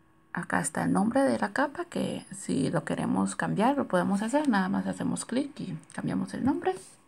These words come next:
Y tenemos a la derecha el botón para ocultar la capa. Ahora, con, haciendo clic en el símbolo de más, vamos a crear una capa nueva,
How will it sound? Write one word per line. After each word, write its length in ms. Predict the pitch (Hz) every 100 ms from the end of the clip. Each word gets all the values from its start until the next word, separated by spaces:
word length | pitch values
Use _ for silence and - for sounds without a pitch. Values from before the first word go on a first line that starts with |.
| _ _ _ - - - - - - - - - _ -
Y 180 | 247 285
tenemos 440 | 285 240 240 240 233
a 60 |
la 160 | 220 -
derecha 540 | 196 208 202 240 233 -
el 340 | 196 196 - - _
botón 380 | 175 175 180 180
para 480 | 190 202 - 82 - - -
ocultar 500 | 190 190 165 - 180
la 100 | 185
capa. 380 | - 277 269 196 - _ _ - _ _ _ _ _ _ _ _ _ _ _ _ - - _ _ _ _ _ _ _ _ _ _ _ _ _ 147 - - - _ -
Ahora, 320 | 165 170 185 - -
con, 400 | 185 170 160 -
haciendo 380 | 175 185 180 -
clic 240 | 247 247
en 80 | 196
el 140 | 180
símbolo 420 | - 190 196 214
de 140 | - 196
más, 400 | 247 - - - - _ - - _ _
vamos 240 | 180 190 196
a 80 | 185
crear 260 | - -
una 220 | 185 202
capa 300 | 202 202 247
nueva, 340 | 233 226 269